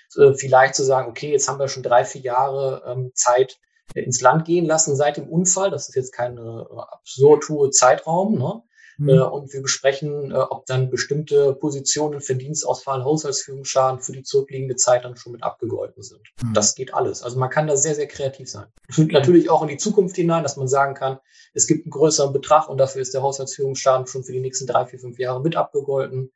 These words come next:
Speaker 1: Da ist also der Kreativität letztendlich keine Grenze gesetzt,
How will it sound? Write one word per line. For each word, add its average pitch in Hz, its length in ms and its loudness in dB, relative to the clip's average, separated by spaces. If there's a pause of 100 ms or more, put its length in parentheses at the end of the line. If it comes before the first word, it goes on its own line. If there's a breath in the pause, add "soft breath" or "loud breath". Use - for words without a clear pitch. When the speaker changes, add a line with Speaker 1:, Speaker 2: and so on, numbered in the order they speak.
(320 loud breath)
Speaker 1:
Da 123 100 4
ist 131 140 0
also 131 200 -4
der 127 140 -4
Kreativität 131 720 -6
letztendlich 127 340 -8
keine 127 240 -4
Grenze 127 340 -8
gesetzt, 131 460 -4